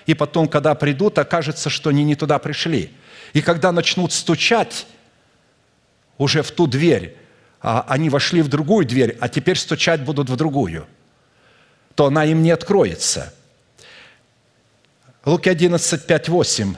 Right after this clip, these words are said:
Интересная притча, которая говорит – как стучать,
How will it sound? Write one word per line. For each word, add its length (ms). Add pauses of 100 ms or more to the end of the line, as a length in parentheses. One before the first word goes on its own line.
Интересная 540
притча, 320
которая 340
говорит – 480 (1300)
как 220
стучать, 760